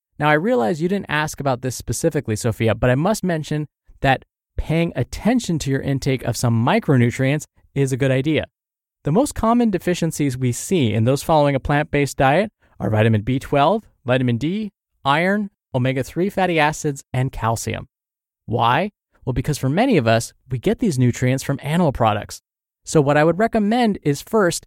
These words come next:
talking to your healthcare professional and then ask them specifically about taking a multivitamin every day. This will likely cover your iron, your vitamin D, and your calcium needs. But you need to find a quality vitamin B twelve supplement. The most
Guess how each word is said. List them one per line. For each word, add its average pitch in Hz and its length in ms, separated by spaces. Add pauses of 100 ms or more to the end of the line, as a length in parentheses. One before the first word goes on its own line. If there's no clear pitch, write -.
(300)
talking 135 300
to 196 60
your 214 100
healthcare 202 380
professional 123 560 (320)
and 135 220
then 220 140
ask 147 360
them 143 180
specifically 131 800 (240)
about 139 240
taking 131 420
a 131 80
multivitamin 135 760
every 117 260
day. 117 280 (560)
This 226 180
will 262 120
likely 220 260
cover 202 260
your 156 220
iron, 165 480
your 131 100
vitamin 165 380
D, 151 400
and 135 140
your 131 100
calcium 151 520
needs. 95 360 (440)
But 196 300
you 151 140
need 196 140
to 208 60
find 185 320
a 151 220
quality 160 460
vitamin 143 380
B 131 160
twelve 185 320
supplement. 110 500 (540)
The 147 60
most 240 280